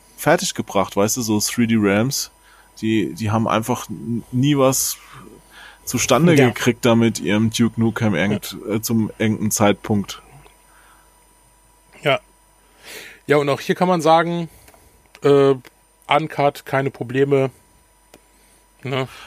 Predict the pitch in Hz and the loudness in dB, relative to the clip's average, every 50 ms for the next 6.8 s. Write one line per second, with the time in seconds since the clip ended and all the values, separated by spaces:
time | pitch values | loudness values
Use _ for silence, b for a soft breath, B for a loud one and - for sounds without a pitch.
0 | B - - 107 113 - - - 110 107 113 113 92 101 107 107 101 B B B | B -2 -2 -2 -2 -2 -4 -2 0 2 2 2 2 0 0 0 -2 B B B
1 | B B - 113 110 127 123 120 - 135 135 - - 139 131 - - 120 113 107 | B B -2 0 2 2 0 2 0 0 -2 -2 -2 -4 -2 0 0 0 2 2
2 | 127 139 135 - 127 - - 117 131 131 117 104 104 104 101 - - 113 110 110 | 0 0 0 -2 -4 -4 -4 -4 -2 -2 0 0 0 0 0 0 0 0 0 2
3 | 107 123 147 180 175 - - - 120 131 135 131 123 - - 120 107 - 120 104 | 4 4 4 4 4 0 -2 2 4 4 4 4 2 0 -2 -4 -2 -2 -4 -2
4 | 104 113 107 110 107 - - 107 107 101 104 101 101 104 107 113 110 - 101 95 | -2 -4 -4 -4 -6 -4 -2 -2 0 0 0 0 0 0 0 -2 -2 -2 -4 -4
5 | 104 - - 110 - 127 120 117 113 113 B B B B B B B _ - 117 | -4 -4 -6 -4 -2 0 0 0 -2 -4 B B B B B B B _ -2 -2
6 | 117 - - 120 - - - 123 98 123 135 - - - - - | -2 0 -4 -6 -4 -4 -4 -2 0 0 0 0 -2 -8 -12 -14